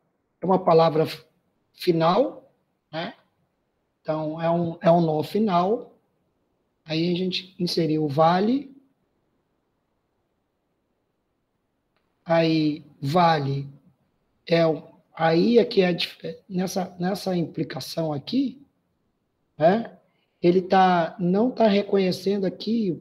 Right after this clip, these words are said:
por exemplo, o nó, o nó central, mas é uma árvore patrícia. O nó intermediário, capim do vale, para. Né?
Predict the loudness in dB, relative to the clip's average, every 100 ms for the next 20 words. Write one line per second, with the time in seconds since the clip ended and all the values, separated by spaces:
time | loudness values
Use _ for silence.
0 | -12 _ _ -10 -8 -6 -8 -6 -4 0
1 | 0 -2 -14 _ -4 -2 -2 -2 -2 -2
2 | -2 0 0 -2 -4 -2 -2 0 -2 -2
3 | -2 -4 -6 -4 -8 -10 -16 -18 _ _
4 | _ _ _ _ -4 0 2 2 2 0
5 | -4 -4 0 2 2 2 -2 -2 -8 -18
6 | -18 -12 -12 -10 -6 -4 -4 -6 -8 _
7 | _ _ _ _ _ _ _ _ -6 -4
8 | -4 -10 -14 _ _ _ _ _ _ _
9 | _ _ _ _ _ _ _ _ _ _
10 | -8 -6 -8